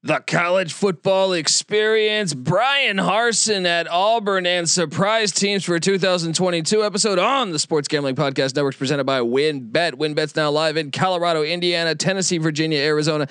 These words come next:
and now New York. From boosted parlays to in-game odds on every major sport, WynnBET is what you need to win.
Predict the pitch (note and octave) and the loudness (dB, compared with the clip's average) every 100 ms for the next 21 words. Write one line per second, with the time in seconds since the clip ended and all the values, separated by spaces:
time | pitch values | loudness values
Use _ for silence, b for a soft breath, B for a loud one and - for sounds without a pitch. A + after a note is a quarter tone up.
0 | B B B D3+ D3 E3+ G3+ G3 E3 D3 | B B B -2 0 -2 0 0 0 0
1 | D3 G3+ F#3+ F3 - B B - B2 A2+ | 0 2 0 -2 -8 B B -4 -2 0
2 | C3+ D3+ D3+ C#3 D3 C#3+ C#3+ D#3 E3+ D3+ | 0 0 -2 -2 0 2 2 2 0 0
3 | C3+ - E3 F3 E3 E3+ E3 E3 D#3+ D3 | -2 -2 -2 0 0 0 2 0 0 0
4 | E3 D#3 - A#3+ A#3 F3 C#3+ C3+ B2+ A2+ | -2 -2 -2 -2 0 -2 -2 0 -2 -4
5 | - D#3+ D#3+ D#3 E3 E3 E3 D#3 E3 D3+ | -2 0 0 0 -2 0 0 0 -2 0
6 | F3 D#3+ D3 C3+ D3 D3+ C#3 | -2 0 -2 0 2 2 0